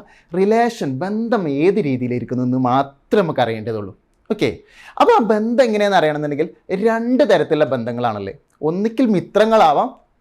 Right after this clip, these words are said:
അല്ലെങ്കിൽ ശത്രുക്കളാവാം. അതിന് വേണമെങ്കിൽ നമുക്ക് കെമിസ്ട്രിയുടെ ടേമിലേക്ക് മാറ്റുകയാണെന്നുണ്ടെങ്കിൽ നമുക്ക് പറയാം അവർ ഫ്രണ്ട്സ്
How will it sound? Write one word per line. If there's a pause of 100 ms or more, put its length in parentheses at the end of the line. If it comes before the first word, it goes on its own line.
അല്ലെങ്കിൽ
ശത്രുക്കളാവാം. (460)
അതിന്
വേണമെങ്കിൽ
നമുക്ക്
കെമിസ്ട്രിയുടെ
ടേമിലേക്ക്
മാറ്റുകയാണെന്നുണ്ടെങ്കിൽ (280)
നമുക്ക്
പറയാം (260)
അവർ
ഫ്രണ്ട്സ്